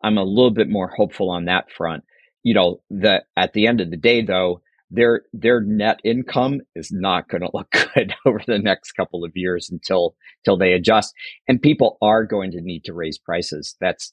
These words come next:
just a simple fact. Um, I've had a couple discussions with passionate race directors that also care about the economics <laughs> of it 'cause they have to pay a mortgage and so forth. And that's a simple fact that's, that's gonna happen.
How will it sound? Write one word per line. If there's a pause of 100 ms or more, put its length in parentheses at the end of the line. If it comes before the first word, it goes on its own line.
just
a
simple
fact. (120)
Um,
I've
had
a (100)
couple
discussions
with (580)
passionate
race
directors
that
also
care
about
the
economics
<laughs>
of
it (720)
'cause
they
have
to
pay
a
mortgage
and
so
forth. (420)
And (100)
that's
a
simple
fact
that's, (100)
that's
gonna
happen.